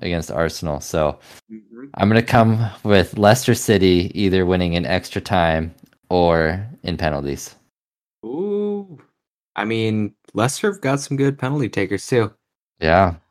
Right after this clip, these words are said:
Speaker 2: With, and Jorginho's, uh, jump, skip, and a hop isn't quite
Speaker 1: <laughs>
Speaker 2: working as much as it did. So, I, I don't know. I don't know. And, you know, Werner will probably take a penalty,
Speaker 1: Oh,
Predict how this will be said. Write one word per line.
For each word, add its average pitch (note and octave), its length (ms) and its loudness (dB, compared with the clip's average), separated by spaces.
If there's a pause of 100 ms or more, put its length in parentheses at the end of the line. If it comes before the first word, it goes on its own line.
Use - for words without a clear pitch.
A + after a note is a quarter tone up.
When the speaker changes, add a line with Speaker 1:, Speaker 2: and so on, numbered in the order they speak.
(320)
Speaker 2:
With, A2+ 220 2
and A#2+ 320 0
Jorginho's, B2 800 6
uh, G#2 280 4
jump, A2+ 280 0
skip, - 260 -2
and G#2+ 100 0
a G2 40 0
hop A2+ 340 4
isn't B2+ 300 4
quite D#3+ 220 4
Speaker 1:
<laughs> A2 40 -2
Speaker 2:
working B2 380 2
as A#2 140 -4
much A#2+ 240 2
as A#2 120 0
it A#2+ 140 2
did. B2+ 340 6 (960)
So, G#2+ 360 0
I, B2+ 400 8
I - 20 8
don't C#3+ 160 8
know. B2 320 6
I G#2+ 180 6
don't A#2+ 120 4
know. G#2+ 200 2
And, A2 320 -2
you B2 120 0
know, A#2+ 220 4
Werner A2+ 380 2
will G2+ 80 0
probably G#2 280 2
take G2+ 200 -4
a - 40 -8
penalty, A2+ 320 6
Speaker 1:
Oh, G#2 40 4